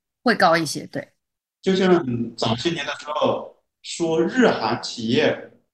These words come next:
Speaker 2: 在中国的日韩企业，他们的那个劳动强度、工作时长就会要高很多。呃，也会可以看得到，就是其实在过去二十年里面，中国的经济是一个突飞猛进的一种状态嘛。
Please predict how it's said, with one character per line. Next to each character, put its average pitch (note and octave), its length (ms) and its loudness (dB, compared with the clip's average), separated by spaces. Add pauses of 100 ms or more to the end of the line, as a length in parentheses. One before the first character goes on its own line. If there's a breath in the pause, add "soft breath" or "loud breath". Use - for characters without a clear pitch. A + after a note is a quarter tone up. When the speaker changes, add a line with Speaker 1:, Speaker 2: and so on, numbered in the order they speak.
(220)
Speaker 2:
在 D3+ 100 -2
中 C#3+ 160 -6
国 C#3+ 80 -8
的 D3+ 140 0
日 F#3 140 2
韩 A#2+ 220 -4
企 A2+ 200 -8
业， A#2 180 -4 (240)
他 - 160 -4
们 G3+ 180 0
的 C#3 100 0
那 C3 200 0
个 C3 400 -2 (200)
劳 A2+ 200 0
动 C#3 100 -2
强 A#2 320 -4
度、 B2+ 280 0
工 C3 160 0
作 C3 120 2
时 - 160 -6
长 A2+ 140 -8
就 A#2 120 -6
会 A2+ 100 -4
要 A2 80 -4
高 A#2 160 -6
很 - 180 -14
多。 - 180 -8 (200)
呃， F3 80 -2
也 C#3+ 200 0
会 A#3 220 4
可 G3+ 100 4
以 F#3+ 80 6
看 G#3 120 6
得 G#3+ 40 6
到， G#3 140 6
就 G3+ 100 4
是 E3 380 4
其 - 160 -8
实 - 80 -12
在 G3 140 2
过 G#3+ 180 4
去 G3+ 140 2
二 F3+ 240 4
十 - 180 -6
年 B2+ 160 2
里 B2 140 2
面， B2+ 400 0 (280)
中 F#3+ 240 6
国 - 120 4
的 - 100 4
经 E3+ 220 -2
济 D3+ 480 0 (240)
是 D#3 260 -4
一 - 20 -2
个 D3+ 120 2
突 E3 200 0
飞 E3+ 120 2
猛 B2+ 200 0
进 F3+ 160 2
的 F3 80 6
一 C3 80 4
种 A#2 140 2
状 E3+ 320 2
态 C#3+ 220 0
嘛。 G#2 180 -2